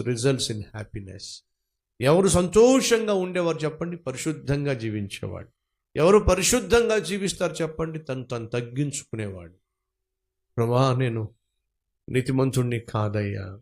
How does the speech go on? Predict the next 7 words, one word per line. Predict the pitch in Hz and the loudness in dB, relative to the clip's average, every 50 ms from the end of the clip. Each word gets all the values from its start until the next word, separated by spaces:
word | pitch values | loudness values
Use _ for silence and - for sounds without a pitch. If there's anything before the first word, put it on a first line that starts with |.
| _ _ - | _ _ -2
నువ్వు | 120 120 | 2 4
ఆశించినంతగా | 120 127 147 - - 170 175 170 170 170 170 170 165 165 160 160 175 160 170 165 | 4 4 4 4 4 4 4 4 4 4 4 6 6 6 4 2 0 2 2 2
జీవించేవాడిని | 156 135 151 165 160 180 170 160 - 170 160 156 147 139 131 | 2 2 -2 0 0 0 0 4 4 6 6 6 4 4 2
కాదయ్యా, | 123 - 120 113 113 107 107 110 110 104 101 92 90 _ _ _ _ _ _ _ _ _ _ | 0 2 0 2 2 0 -2 -4 -4 -6 -10 -12 -14 _ _ _ _ _ _ _ _ _ _
నాలో | - - 190 180 190 180 | -2 2 6 8 8 8
లోపాలు | 170 160 151 147 147 135 - - 165 139 131 | 8 8 8 6 4 4 4 2 4 4 2
ఉన్నాయ్యా | - 117 120 123 - - - - - - - - | 2 2 0 -2 -2 -4 -4 -6 -6 -8 -10 -12